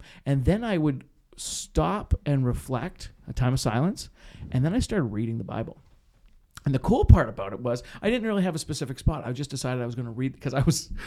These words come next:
I was stuck there for an hour. Uh, but I decided I was just gonna start reading the Bible. And you know what I found, which was really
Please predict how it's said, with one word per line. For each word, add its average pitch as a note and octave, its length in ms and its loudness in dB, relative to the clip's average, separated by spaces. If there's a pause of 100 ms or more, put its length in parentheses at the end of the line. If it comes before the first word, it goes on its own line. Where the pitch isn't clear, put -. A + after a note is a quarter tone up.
(180)
I - 60 -2
was B2 120 -2
stuck - 280 -4
there G#2+ 160 -4 (360)
for C3+ 140 6
an A#2+ 80 8
hour. A2 300 8 (340)
Uh, C3 380 8
but E3 180 8
I D#3 60 10
decided F3 340 6
I D#3+ 40 8
was C#3 80 6
just E3 140 2
gonna D#3+ 120 4
start C#3 320 2
reading B2+ 400 4
the A2 100 0
Bible. A2 560 -2 (400)
And C#3 160 8
you C#3+ 60 10
know F3+ 40 10
what B3+ 100 6
I A#3+ 80 6
found, D3+ 440 8
which B2+ 160 6
was B2 180 -4
really G3 180 8